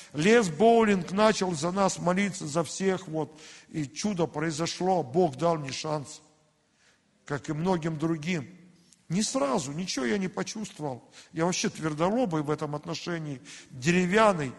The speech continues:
Сколько в жизни, я уже тридцать лет верующий, ни разу под помазанием не упал. Какие-то мурашки по мне не бегают, как у многих. Кто-то вокруг там смеётся, там, когда помазань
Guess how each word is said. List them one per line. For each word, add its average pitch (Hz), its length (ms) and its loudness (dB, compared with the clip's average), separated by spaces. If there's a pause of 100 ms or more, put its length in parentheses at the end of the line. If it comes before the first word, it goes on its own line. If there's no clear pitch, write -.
(180)
Сколько - 400 -4
в 156 80 -6
жизни, 151 360 -4
я 147 100 -2
уже 147 140 -4
тридцать 165 420 -8
лет 160 200 -4
верующий, 156 460 -2
ни 147 140 -6
разу 180 400 -4 (320)
под 147 180 -4
помазанием 160 720 2
не 156 80 -4
упал. 165 840 2 (460)
Какие-то 160 420 -2
мурашки 175 560 4
по - 160 -2
мне 156 160 -4
не 151 160 -2
бегают, 165 480 2
как - 240 -8
у 156 60 -2
многих. 151 540 -2 (680)
Кто-то 185 460 4
вокруг 175 480 2
там 160 180 0
смеётся, 170 760 0
там, 156 240 -4
когда 156 260 -2
помазань 156 600 0